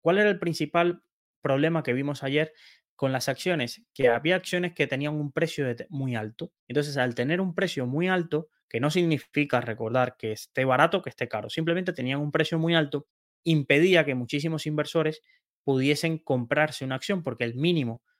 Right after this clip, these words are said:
para comprarte, para invertir en una compañía siempre es una acción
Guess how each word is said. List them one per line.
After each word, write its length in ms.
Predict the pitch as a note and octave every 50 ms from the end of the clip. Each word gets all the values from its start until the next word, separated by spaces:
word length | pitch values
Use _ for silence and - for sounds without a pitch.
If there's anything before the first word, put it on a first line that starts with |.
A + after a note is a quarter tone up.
| _ _ _ -
para 220 | C3+ B2 B2 A#2+
comprarte, 720 | A#2+ A#2+ A#2 A2+ - D3 D3 C#3 - - B2 A2+ - - _ _ _ _ - - -
para 160 | - B2+ B2+
invertir 400 | B2 B2 B2 A#2+ A#2 - D#3 C#3
en 100 | C3+ C3
una 140 | C#3 D3 D3+
compañía 500 | C#3+ C#3+ C3+ - C#3+ D3 D#3+ E3+ F3+ F#3
siempre 440 | - - D3 D3 D3 C#3+ - D3+ F3+
es 200 | F3+ - _ _ -
una 200 | - D#3+ D3+ C3+
acción 380 | A#2+ - - E3 G3 A#3 C4